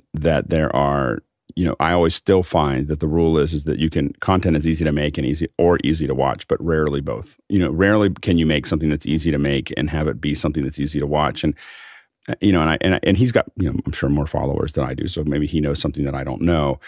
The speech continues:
But, but what I will say is that, you know, I, I work with a lot of YouTubers, and they're not just throwing up a lot of content. They're not just using a bunch of, you know, th-, corporate and education, and other people do that because they're trying to figure out how to dump a lot of content on. But if you look at the amount of work for the YouTubers that are being listened to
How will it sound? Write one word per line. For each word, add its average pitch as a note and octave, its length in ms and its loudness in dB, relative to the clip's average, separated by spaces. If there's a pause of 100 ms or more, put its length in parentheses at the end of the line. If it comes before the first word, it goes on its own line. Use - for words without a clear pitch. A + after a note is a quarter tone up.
(240)
But, - 200 2
but D#2 100 4
what F2+ 140 4
I E2+ 80 4
will G2 180 4
say E2 220 4
is D#2 140 0
that, D#2 240 2
you E2+ 80 -2
know, D2 100 0
I, C2+ 80 -2 (100)
I E2 60 2
work G2 200 4
with F2+ 120 -4
a E2 40 0
lot D2+ 140 2
of C#2+ 60 0
YouTubers, D2 640 -2 (200)
and D#2+ 140 2
they're F2+ 100 4
not F2 220 2
just E2 180 -10
throwing D2 220 -2
up C#2 140 -6
a - 20 0
lot C2 160 -4
of - 60 -12
content. - 480 -8
They're F2+ 160 4
not E2+ 200 4
just - 220 -2
using C#2+ 500 0
a - 60 -2
bunch D2 320 0
of, C#2 320 0
you F2+ 100 4
know, - 100 0
th-, D#2 200 -6 (460)
corporate G2+ 580 4
and C2 340 -2
education, E2 800 2
and C2 180 -2
other F2+ 160 2
people F2+ 220 0
do C#2+ 220 0
that C2+ 200 0
because D#2+ 220 -2
they're D2 100 -2
trying D2 180 0
to C#2+ 40 -2
figure C#2+ 180 -2
out C#2 100 -2
how C2+ 100 -6
to C#2 100 -2
dump D2+ 260 -2
a D2 60 0
lot C#2+ 160 -2
of - 60 -10
content C#2+ 360 -6
on. C2 220 -8 (580)
But F#2+ 120 2
if F#2+ 60 0
you G2+ 140 6
look F#2+ 200 4
at E2 120 0
the D2+ 100 2
amount D#2+ 420 2
of D#2 100 -2
work D2+ 280 0
for - 120 -4
the C#2+ 120 0
YouTubers D2+ 520 0
that D2 120 0
are C#2+ 60 0
being C#2+ 240 -2
listened D#2 340 -2
to C2+ 420 0